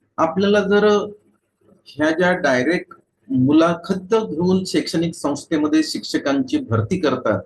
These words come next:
तेथे जर आपल्याला जॉब मिळाला तर अतिउत्तम, कारण मला असं वाटते की आपण घरी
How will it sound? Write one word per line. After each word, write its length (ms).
तेथे 240
जर 160
आपल्याला 520
जॉब 300
मिळाला 480
तर 420
अतिउत्तम, 760
कारण 480
मला 280
असं 260
वाटते 400
की 200
आपण 340
घरी 400